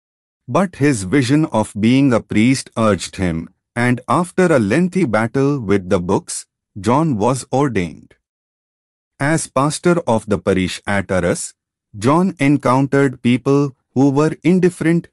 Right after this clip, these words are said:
and quite comfortable with their style of living. His vision led him through severe fasts and less sleep.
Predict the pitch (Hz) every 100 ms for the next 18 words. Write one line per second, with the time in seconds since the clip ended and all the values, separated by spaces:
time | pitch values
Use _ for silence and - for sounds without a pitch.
0 | _ 123 143 139 - 117 170 - 120 113
1 | - 139 143 143 165 139 104 107 90 107
2 | 135 143 - 110 107 123 - 147 175 101
3 | 95 85 - - _ _ _ _ _ _
4 | _ _ _ - 117 90 95 160 131 185
5 | 147 101 123 92 113 127 127 - 135 180
6 | 175 - 175 123 123 127 - 98 92 170
7 | - - - - 120 143 90 90 143 -
8 | - - 92 80